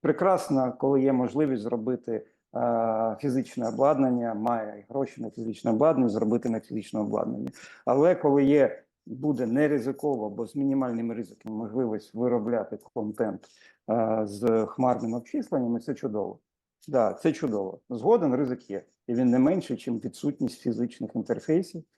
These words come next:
Він теж є, але, сподіваюсь, ми з цим поборемось і зайдемо в нову еру. Чудово, що,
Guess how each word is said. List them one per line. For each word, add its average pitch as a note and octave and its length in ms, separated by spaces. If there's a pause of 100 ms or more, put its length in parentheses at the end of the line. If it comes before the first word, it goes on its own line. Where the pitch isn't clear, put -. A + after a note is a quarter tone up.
(260)
Він B2 140
теж A#2+ 280
є, G3 100
але, D3 240
сподіваюсь, B2 560
ми B2 100
з - 80
цим A#2+ 120
поборемось D3 680
і A2 40
зайдемо A#2+ 360
в - 20
нову A2+ 260
еру. F2+ 220 (340)
Чудово, D3 480
що, C3 720